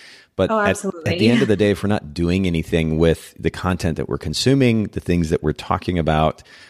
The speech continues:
Speaker 1: what's the point? So I, I love the fact that you're an example of someone who has taken that leap, that you've gone for it. And, uh,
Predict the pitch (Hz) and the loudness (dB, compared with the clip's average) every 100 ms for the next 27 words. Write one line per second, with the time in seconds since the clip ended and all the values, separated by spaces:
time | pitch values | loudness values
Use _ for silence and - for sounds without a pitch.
0 | _ - - 101 69 - - 92 87 80 | _ -4 -2 -2 -2 -6 -2 2 2 2
1 | - - - 87 - 92 98 104 101 92 | -6 -18 -4 -2 0 0 2 2 2 -2
2 | 87 85 85 - 87 - 87 87 82 82 | 0 2 2 2 0 0 0 0 -2 -2
3 | 82 90 82 - 82 78 82 80 73 - | 0 2 0 0 -2 -2 -2 -2 -2 -4
4 | 85 92 80 67 87 110 - - 78 76 | -2 -2 -2 -2 0 0 -2 -4 -4 0
5 | 90 98 - 95 92 87 - 85 82 80 | 0 0 0 0 2 0 -2 -4 -2 -4
6 | - 76 | -6 -4